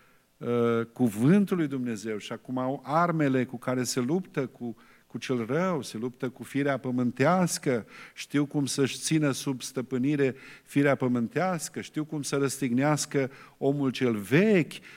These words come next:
știu cum să, cum să lase, acolo e foarte frumos, e, e, e ceva frumos de tot. În <clears throat> Efeseni șase, cu armătura Duhului,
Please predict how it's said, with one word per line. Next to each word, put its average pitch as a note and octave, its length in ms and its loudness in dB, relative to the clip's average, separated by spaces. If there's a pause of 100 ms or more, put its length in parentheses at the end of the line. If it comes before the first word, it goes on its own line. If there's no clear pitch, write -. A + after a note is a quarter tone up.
(140)
știu D#3 320 -4
cum D#3 200 -4
să, C#3 500 2 (320)
cum C#3+ 180 -4
să C3 500 0 (240)
lase, C#3+ 760 2 (300)
acolo D3 340 0
e C3+ 80 4
foarte E3+ 480 -2
frumos, C3 580 -4
e, B2 100 -2
e, F3+ 340 -6 (680)
e D3+ 180 -6
ceva E3+ 680 -2
frumos D#3 420 -2
de C#3 100 0
tot. C#3 300 0
În C3+ 260 -4 (160)
<clears throat> G#2+ 360 -8
Efeseni B2 440 0
șase, A#2+ 460 2
cu D3+ 160 -2
armătura C3 500 0
Duhului, C3 580 -4